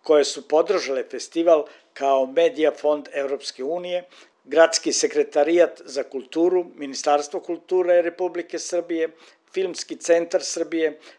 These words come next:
Pokrajinski sekretarijat za kulturu i javno informisanje u Novom Sadu, Fondacija Evropska prestonica kulture dve hiljade dvadeset druge i mnogi drugi.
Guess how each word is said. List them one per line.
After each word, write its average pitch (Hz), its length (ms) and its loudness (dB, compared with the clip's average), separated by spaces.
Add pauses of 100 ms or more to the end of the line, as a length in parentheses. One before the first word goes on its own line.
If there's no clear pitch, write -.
(120)
Pokrajinski 160 720 2
sekretarijat 156 1040 -2
za 135 140 -6
kulturu 165 720 -2
i 143 160 -10
javno 160 360 2
informisanje 151 720 -6
u 139 40 -10
Novom 147 320 0
Sadu, 165 500 -2 (440)
Fondacija 156 880 2
Evropska 156 480 -4
prestonica 143 720 -4
kulture 156 560 -2 (220)
dve 143 200 0
hiljade 139 420 -4
dvadeset 131 520 -8
druge 185 380 -2 (380)
i 190 160 -8 (120)
mnogi 143 420 -4
drugi. 120 400 -6